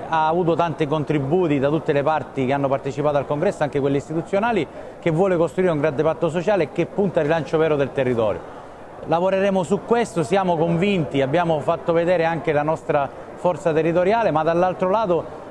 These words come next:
abbiamo voluto dedicare all'interno di questo nostro congresso uno spazio ai giovani, con la presenza proprio fisica dei giovani del Verona Trento, dell'Antonello, ma di tanti altri giovani che fanno parte della nostra associazione. Siamo convinti che il futuro sta lì, che il futuro sta nelle periferie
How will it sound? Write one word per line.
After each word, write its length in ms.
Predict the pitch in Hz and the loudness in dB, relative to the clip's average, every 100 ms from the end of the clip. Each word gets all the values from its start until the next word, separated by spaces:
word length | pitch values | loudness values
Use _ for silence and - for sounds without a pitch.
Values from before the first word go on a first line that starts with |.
| - | -2
abbiamo 420 | 151 160 190 180 | 0 2 2 2
voluto 260 | 180 185 | 2 2
dedicare 520 | 175 165 165 180 180 151 | 2 2 2 2 2 2
all'interno 360 | 143 139 170 | 0 0 0
di 60 | 160 | 2
questo 240 | 165 - | 0 0
nostro 200 | 170 170 | -2 0
congresso 260 | 175 202 190 | 0 0 0
uno 120 | 156 | -2
spazio 360 | - 175 - 175 | -2 -2 0 -2
ai 140 | 143 | 0
giovani, 400 | 120 151 131 123 | 0 2 2 0
con 140 | 127 | 0
la 100 | 147 | 0
presenza 400 | 151 156 175 147 | 0 0 -2 -2
proprio 260 | 156 160 151 | 0 2 0
fisica 460 | 139 180 151 151 139 - - - | 0 -2 -2 -2 -4 -8 -14 -4
dei 220 | 160 160 | 0 2
giovani 260 | 151 165 156 | 2 2 0
del 120 | 147 | 2
Verona 260 | 151 151 | 0 0
Trento, 280 | 147 185 156 | 0 0 0
dell'Antonello, 680 | 139 143 147 151 160 180 143 | 0 0 0 0 0 2 2
ma 100 | 143 | 0
di 80 | 143 | 0
tanti 320 | 180 165 151 | -2 0 0
altri 280 | 156 151 147 | 0 -2 -2
giovani 260 | 156 170 | 0 0
che 80 | 143 | -2
fanno 220 | - 147 | -2 -2
parte 300 | 143 151 139 120 - - | 0 0 -2 -4 -10 -4
della 140 | 139 | 0
nostra 200 | 151 139 | 0 -2
associazione. 580 | 139 139 131 127 120 104 101 - - | -6 -2 -2 -2 -2 -4 -6 -16 -10
Siamo 340 | - 190 185 | -2 2 2
convinti 460 | 185 190 196 214 170 | 2 2 2 0 2
che 80 | |
il 80 | 156 | 0
futuro 360 | - 165 170 147 | 0 2 2 2
sta 200 | - 156 | 0 0
lì, 340 | 165 196 247 - - | 2 2 0 -2 -4
che 80 | |
il 60 | 147 | -4
futuro 220 | 165 175 | 0 2
sta 160 | 160 160 | 2 0
nelle 260 | 151 143 | 2 2
periferie 580 | 151 160 160 185 226 185 | 2 0 0 0 2 0